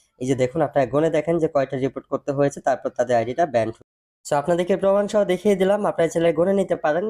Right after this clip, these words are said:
যে কোনো আইডি বা যে কোনো গ্রুপ হচ্ছে আপনার পাঁচটা থেকে ছয়টা রিপোর্ট করলে এটা হান্ড্রেড পার্সেন্ট অ্যাপ্লিকেশনটি কাজ করবে।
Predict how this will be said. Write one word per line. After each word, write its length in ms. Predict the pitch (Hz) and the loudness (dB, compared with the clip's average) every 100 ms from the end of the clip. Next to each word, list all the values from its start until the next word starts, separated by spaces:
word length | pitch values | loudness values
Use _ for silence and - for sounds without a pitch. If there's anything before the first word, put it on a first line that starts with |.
| 156 | -2
যে 140 | 139 | -2
কোনো 160 | 160 185 | -2 0
আইডি 200 | 165 156 | 0 0
বা 100 | 170 151 | -2 0
যে 120 | 156 | -2
কোনো 140 | 165 160 | 0 0
গ্রুপ 240 | 156 160 | 0 0
হচ্ছে 200 | 165 156 165 | 0 -2 -2
আপনার 200 | 170 180 | -4 -4
পাঁচটা 260 | 147 - 160 | -4 -4 -2
থেকে 140 | 170 | -2
ছয়টা 240 | - 147 160 | 0 0 2
রিপোর্ট 300 | 160 165 - | 0 -2 -4
করলে 180 | 165 190 | -2 0
এটা 120 | 180 | 0
হান্ড্রেড 300 | 151 156 156 | -2 -2 -2
পার্সেন্ট 260 | - 156 180 | -2 -2 0
অ্যাপ্লিকেশনটি 400 | 143 135 147 143 | -2 -2 -4 -2
কাজ 180 | 143 131 - | 0 -2 0
করবে। 300 | 131 98 | -2 0